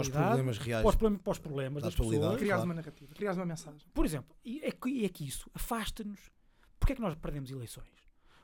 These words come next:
Speaker 2: Porque nós, por exemplo, com, com, com base nesta, nesta visão, a meu ver, dogmática
Speaker 1: Claro.
Speaker 2: da política,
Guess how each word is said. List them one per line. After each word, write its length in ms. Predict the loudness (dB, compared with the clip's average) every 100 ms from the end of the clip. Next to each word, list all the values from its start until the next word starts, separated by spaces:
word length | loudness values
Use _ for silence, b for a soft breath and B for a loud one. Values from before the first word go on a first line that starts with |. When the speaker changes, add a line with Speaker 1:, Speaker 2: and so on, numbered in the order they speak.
| b
Speaker 2:
Porque 180 | -8 -4
nós, 140 | -4 -4
por 140 | -6
exemplo, 180 | -8 -10 -14 -16 -14
com, 180 | -6 -4
com, 160 | -6 -8
com 120 | -2
base 200 | 0 0
nesta, 420 | -2 -6 -8 -10 -16 -20 -20 -20 -20 b
nesta 500 | -10 -8 -6 -8 -8 -10 b b
visão, 560 | -6 -2 0 0 -2 -10
a 80 | -8
meu 120 | -6
ver, 200 | -4 -4
dogmática 800 | -2 -2 -2 -2 -2 -4 -14 -20 -20 -20 -20
Speaker 1:
Claro. 220 | -10 -8
Speaker 2:
da 40 | -6
política, 540 | -8 -10 -14 -16 -18